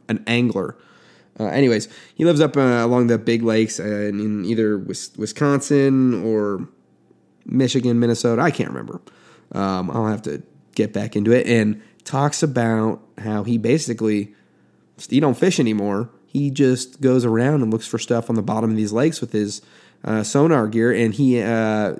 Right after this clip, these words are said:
is such an expert at it that the police were enlisting his help. And, uh,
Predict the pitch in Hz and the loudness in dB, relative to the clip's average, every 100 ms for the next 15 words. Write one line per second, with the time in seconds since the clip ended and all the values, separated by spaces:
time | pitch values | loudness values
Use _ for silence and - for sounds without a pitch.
0 | - - 113 123 156 147 175 - 117 107 | -12 -10 -6 -2 0 0 0 0 0 2
1 | 104 110 - 92 - - - 107 135 139 | -2 -2 -4 -6 -8 -20 -8 -4 0 2
2 | 254 254 - - - 127 120 117 113 - | 2 0 -6 -12 -8 0 4 6 4 2
3 | 120 127 - 113 104 113 151 - - - | 0 0 0 0 0 0 0 0 -8 -20
4 | - _ _ - 113 110 107 104 101 107 | -20 _ _ -6 -2 0 0 -2 -2 -2
5 | 101 98 92 | -2 -2 -6